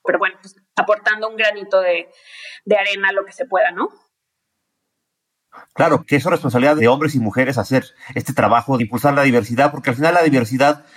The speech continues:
Speaker 2: pues, es el ambiente ideal de la innovación, ¿no? Que es lo que hoy todas las empresas necesitan.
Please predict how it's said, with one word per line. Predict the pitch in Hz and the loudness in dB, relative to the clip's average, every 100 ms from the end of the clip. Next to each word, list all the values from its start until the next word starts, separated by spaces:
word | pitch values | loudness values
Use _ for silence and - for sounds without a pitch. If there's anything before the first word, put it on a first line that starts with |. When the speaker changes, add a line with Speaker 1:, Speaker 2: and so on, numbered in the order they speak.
| - - _ - | -20 -20 _ -4
Speaker 2:
pues, | 143 | 0
es | 160 | 2
el | 170 139 - _ _ | 4 2 0 _ _
ambiente | 110 117 147 147 143 | -2 2 2 4 4
ideal | 120 120 127 | 4 4 2
de | 123 | 2
la | 110 | 2
innovación, | 104 104 95 95 120 110 | 0 0 0 0 0 0
¿no? | 98 113 | -2 -4
Que | - 113 | 0 0
es | |
lo | 123 - | 0 2
que | |
hoy | 120 | 2
todas | - 127 113 | 4 2 2
las | 110 | -2
empresas | 117 139 | -4 -2
necesitan. | 117 110 101 110 104 | -2 -4 -6 -2 -4